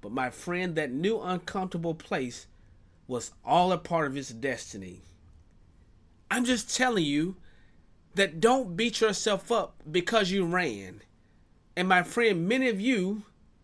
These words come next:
are on the verge of running. I'm not here to stop you from running. I'm here to tell you that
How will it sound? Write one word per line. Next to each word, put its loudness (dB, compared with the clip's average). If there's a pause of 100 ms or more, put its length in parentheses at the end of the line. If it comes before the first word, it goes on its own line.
(520)
are 6
on 2
the 6
verge 0
of -2
running. 0 (1200)
I'm 8
not 4
here 2
to 0
stop 0
you -2
from -6
running. -2 (500)
I'm 4
here 2
to 6
tell 2
you -2 (880)
that 0